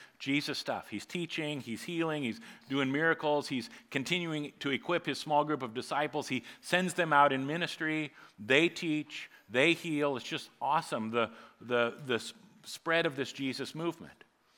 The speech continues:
And then as we keep reading, we read about the death of John the Baptist in chapter six. We read about, uh, the feeding of the five thousand.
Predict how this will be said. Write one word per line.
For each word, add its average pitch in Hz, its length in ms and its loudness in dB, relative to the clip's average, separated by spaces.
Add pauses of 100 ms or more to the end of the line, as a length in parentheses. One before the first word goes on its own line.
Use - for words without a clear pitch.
(300)
And 117 100 -4
then 156 160 6
as 151 160 4
we 151 80 0
keep 170 300 -2
reading, 156 360 2
we 143 120 2
read 143 180 2
about 135 320 6
the 131 60 0
death 135 280 4
of 117 100 -10
John 117 240 2
the 113 60 0
Baptist 160 640 2
in 123 180 -6 (220)
chapter 123 380 0
six. 160 380 0
We 135 80 -2
read 131 180 0
about, 120 360 6 (260)
uh, 107 160 -4
the 107 100 -6
feeding 170 380 -2
of 131 60 0
the 120 40 4
five 123 320 0
thousand. 156 640 2